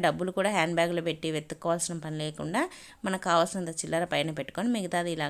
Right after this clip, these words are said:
కనుక పెట్టేసుకున్నామంటే చాలా నీట్‌గా ఉంటుంది. మనకు కావాల్సినప్పుడు వెతుక్కోవాల్సిన పని లేకుండా తీసి వాడుకోవచ్చు అనమాట. చూడండి, ఏటీఎం కార్డులకు ఇవి కూడా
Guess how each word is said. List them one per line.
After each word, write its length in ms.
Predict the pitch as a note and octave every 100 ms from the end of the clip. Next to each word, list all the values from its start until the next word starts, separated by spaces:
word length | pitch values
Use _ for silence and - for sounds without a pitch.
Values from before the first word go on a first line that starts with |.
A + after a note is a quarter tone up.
| D3
కనుక 200 | D3+ F3+ D#3+
పెట్టేసుకున్నామంటే 680 | D3 D3 - E3 D3 D3 C#3+ A3 E4+ - - - -
చాలా 320 | E3+ E3+ G3 A#3
నీట్‌గా 420 | F#3+ F3+ F3 F3 E3+ D#3+
ఉంటుంది. 300 | D3+ D3+ A#3+ F4+
మనకు 200 | A3+ -
కావాల్సినప్పుడు 600 | G3+ F#3+ G#3+ - G3+ G#3 G3+
వెతుక్కోవాల్సిన 680 | - - - A#3 G3+ G3 F#3+ E3+
పని 120 | D#3+ D#3
లేకుండా 320 | D3 D3+ A#3+ B3+
తీసి 280 | F#3+ F#3 C4+ F#4+ - - - G#3
వాడుకోవచ్చు 460 | F#3+ D3+ D3+ D3+ C#3+
అనమాట. 280 | D3 C#3 C#3 D3
చూడండి, 340 | F#3+ F#3 G#3 D4+ - - -
ఏటీఎం 260 | E3+ F#3+ F#3 -
కార్డులకు 340 | D#3+ D#3+ F3+ F3+
ఇవి 140 | D#3 E3 E3+
కూడా 140 | E3+